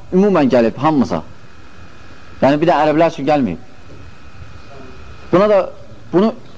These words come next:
risaləsinə, yəni ümumiliyinə dəlalət nədir? Quran-ı Kərim. Kimsə ki, Quran, Peyğəmbər sallallahu əleyhi və səlləm ərəblər üçün gəlib, kafirdir. Və ya kim Peyğəmbərlik iddia eləsə,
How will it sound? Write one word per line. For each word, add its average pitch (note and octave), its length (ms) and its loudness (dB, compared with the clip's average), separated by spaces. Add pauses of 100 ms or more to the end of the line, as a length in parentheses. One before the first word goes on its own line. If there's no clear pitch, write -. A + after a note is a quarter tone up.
(140)
risaləsinə, E3+ 680 4 (680)
yəni C3 280 4 (100)
ümumiliyinə E3 560 6 (100)
dəlalət D#3+ 540 4
nədir? D#3+ 260 4
Quran-ı F#3 320 2
Kərim. F3+ 300 0 (1000)
Kimsə G3 320 4
ki, F3+ 160 4
Quran, F3 380 2 (100)
Peyğəmbər E3+ 400 4
sallallahu E3+ 300 4
əleyhi - 80 -4
və - 0 -
səlləm E3 180 2
ərəblər E3 320 4
üçün D3 160 -6
gəlib, D#3+ 380 2 (640)
kafirdir. D#3+ 480 -2 (2000)
Və D#3+ 140 6
ya D3+ 100 0
kim E3 160 0
Peyğəmbərlik D3+ 560 2
iddia A2+ 220 4
eləsə, F2+ 240 -6